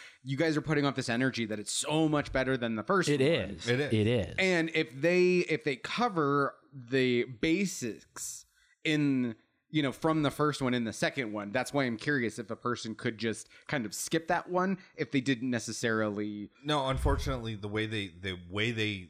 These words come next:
Speaker 3: linked together these games,
Speaker 1: Mm-hmm.
Speaker 3: you have to play all three of them.
Speaker 1: Okay.
Speaker 3: You couldn't even just jump straight into
Speaker 2: I mean,
Speaker 3: the third one.
Speaker 2: if you're just a, it just, I'm just in this for the combat.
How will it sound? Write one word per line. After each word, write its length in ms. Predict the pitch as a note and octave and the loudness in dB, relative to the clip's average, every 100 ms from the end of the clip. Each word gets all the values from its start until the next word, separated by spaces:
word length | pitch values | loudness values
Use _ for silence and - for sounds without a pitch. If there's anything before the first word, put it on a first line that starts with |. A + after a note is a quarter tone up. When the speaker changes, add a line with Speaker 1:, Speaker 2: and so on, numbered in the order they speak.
| F#2+ | -14
Speaker 3:
linked 460 | G2 G#2+ - - - | -8 -8 -8 -14 -10
together 360 | G2+ F#2+ F#2 F2+ | -4 -4 -4 -8
these 320 | F2 E2+ - | -10 -12 -10
games, 500 | D#2+ E2+ G#2 A2+ - | -8 -8 -8 -10 -4
Speaker 1:
Mm-hmm. 360 | B2+ B2+ A2 G#2 | -2 0 0 -4
Speaker 3:
you 140 | G#2+ | -8
have 420 | - - F2+ - | -10 -8 -8 -8
to 100 | - | -14
play 240 | - F2+ D2 | -12 -10 -10
all 140 | C#2+ | -12
three 200 | - C#2 | -16 -20
of 80 | A#1+ | -20
them. 100 | - - A#3 | -20 -16 -8
Speaker 1:
Okay. 100 | C3 | -6
Speaker 3:
You 60 | |
couldn't 240 | B2+ F#3 D3+ | -2 0 0
even 240 | B2 G#2 | -2 -4
just 220 | G2 F#2 | -6 -6
jump 320 | - F#2+ F#2 - | -4 -4 -4 -10
straight 320 | - F#2+ F2+ | -4 -4 -2
into 120 | C3+ | 0
Speaker 2:
I 40 | |
mean, 300 | A3 G3+ D#3 | 2 2 2
Speaker 3:
the 40 | D3 | -2
third 120 | D#3 | -6
one. 60 | C#3+ | -2
Speaker 2:
if 220 | E3+ E3+ | -2 0
you're 260 | A3 A3+ F3+ | 0 2 2
just 460 | E3 D#3 B2+ - - | 2 2 0 -6 -2
a, 320 | A#2+ G#2+ G2 - _ | 2 2 0 -4 _
it 140 | C3+ A2 | -4 -2
just, 360 | C3 B2+ - A2+ | 0 0 -2 -2
I'm 140 | A2+ | 0
just 240 | A#2 A#2 A#2 | 0 0 0
in 160 | A2+ | 2
this 200 | G#2 G2 | 2 2
for 200 | - G#2+ | -2 -2
the 100 | F#2+ | 0
combat. 440 | F#2+ G#2+ E2 - | 0 0 0 -6